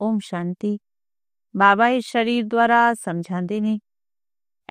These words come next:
ਇਸ ਨੂੰ ਜੀਵ ਕਿਹਾ ਜਾਂਦਾ, ਇਸ ਵਿੱਚ ਆਤਮਾ ਵੀ ਹੈ। ਤੁਸੀਂ ਬੱਚੇ ਜਾਣਦੇ ਹੋ, ਪਰਮਪਿਤਾ ਪਰਮਾਤਮਾ ਵੀ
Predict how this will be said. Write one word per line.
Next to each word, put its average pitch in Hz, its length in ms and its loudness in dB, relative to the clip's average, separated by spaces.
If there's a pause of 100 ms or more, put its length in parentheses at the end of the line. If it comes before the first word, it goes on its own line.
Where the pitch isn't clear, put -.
(120)
ਇਸ 220 160 -2
ਨੂੰ 247 260 0
ਜੀਵ 233 320 -4
ਕਿਹਾ 180 380 -6
ਜਾਂਦਾ, 190 500 -6 (500)
ਇਸ 208 60 -4 (100)
ਵਿੱਚ 247 220 -4
ਆਤਮਾ 170 420 -6
ਵੀ 196 260 -4
ਹੈ। 202 160 -6 (760)
ਤੁਸੀਂ 262 480 -2
ਬੱਚੇ 220 520 0
ਜਾਣਦੇ 180 640 -2
ਹੋ, 226 220 2
ਪਰਮਪਿਤਾ 175 600 -6
ਪਰਮਾਤਮਾ 180 640 -6
ਵੀ 208 240 -4